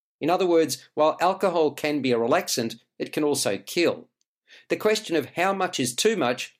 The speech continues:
is at its core. The movie starts with students participating in an alcohol-riddled race challenge, and much later, when Martin asks his senior class who drinks, everyone puts up their hands.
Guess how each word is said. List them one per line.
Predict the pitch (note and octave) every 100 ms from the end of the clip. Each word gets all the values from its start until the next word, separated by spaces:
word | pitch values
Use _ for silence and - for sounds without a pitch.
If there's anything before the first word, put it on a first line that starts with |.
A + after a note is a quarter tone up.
| -
is | C#3
at | C#3+
its | - -
core. | - F3+ B2+ - _ _ _ _ _ - -
The | D#3+
movie | A3 C4
starts | A#3+ - F3+ D#3+ -
with | C#3+
students | - - A3 A3 G#3
participating | - D#3+ F3+ D#3 C#3+ D#3 D3+ D3+ C#3 _
in | C#3
an | C#3 C3
alcohol-riddled | D#3+ E3+ F3 D#3 D3+ C#3 D3+ D3 G2+
race | B2+ E3+ F#3+
challenge, | - C3+ G#2 G2 A2+ - _ _ -
and | D#3
much | A3 A#3
later, | D#3+ D#3 D#3+ G2+ G2 _
when | D3 D3+
Martin | F3 F3+ D#3 D3
asks | D3 F3 F#3 -
his | C#3+ B2+ -
senior | G#3+ F#3+
class | - D3 C#3+ C3+ - _
who | - D3+
drinks, | - F3 B2 G#2+ - - _ _
everyone | G3+ E3 D3+ A#2 A2+ A#2+ -
puts | - E3 B2
up | -
their | A2 G#2
hands. | D3+ B2 D#2+ -